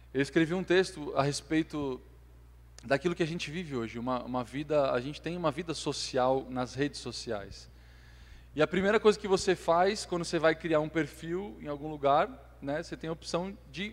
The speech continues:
você mesmo criar aquele perfil. Então você pode colocar tanto o seu nome, como você pode colocar qualquer nome e pôr uma foto qualquer, e ali você só põe o seu e-mail pra informar. E aí você vai, mano, coloca lá o que, que você vai escrever na sua biografia.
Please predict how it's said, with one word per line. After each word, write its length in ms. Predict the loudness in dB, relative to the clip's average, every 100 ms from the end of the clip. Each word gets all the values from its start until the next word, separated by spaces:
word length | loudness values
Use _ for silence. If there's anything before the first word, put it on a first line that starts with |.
| -6
você 380 | -4 -2 0
mesmo 360 | 0 0 -2 -4
criar 280 | -6 -2 -2
aquele 200 | -2 -10
perfil. 400 | -10 -14 -16 -20 -20 -20 -20 -20 -14
Então 80 | -8
você 140 | -4 2
pode 200 | 4 6
colocar 300 | 4 4 4
tanto 280 | 4 2
o 20 | -2
seu 240 | 0 2
nome, 320 | 4 4 4
como 180 | -2 -4
você 100 | -4
pode 220 | -2 -2
colocar 260 | -2 -2 -2
qualquer 360 | -2 0 0
nome 500 | 0 0 0 0 -4
e 60 | -6
pôr 200 | -6 -6
uma 160 | -4 -6
foto 400 | -4 -4 -2 -4
qualquer, 600 | -8 -6 -2 -2 -2 -4
e 100 | -6
ali 420 | -6 -8 -12 -14 -12
você 140 | -10
só 160 | -4 -4
põe 220 | -4 -6
o 20 |
seu 160 | -4 -6
e-mail 420 | -4 -4 -2 -4 -10 -20 -20 -6
pra 140 | 0 0
informar. 560 | 2 2 2 2 0
E 120 | 0 0
aí 120 | 0
você 120 | -4
vai, 120 | -4
mano, 180 | -2 -2 -2
coloca 280 | 2 2 6
lá 120 | 6
o 80 | 6
que, 100 | 2
que 80 | -4
você 100 | 2
vai 120 | 4
escrever 360 | 4 2 0 0
na 120 | -2
sua 260 | -2 0 0
biografia. 1040 | 0 2 2 2 -2 -4 -16 -14 -14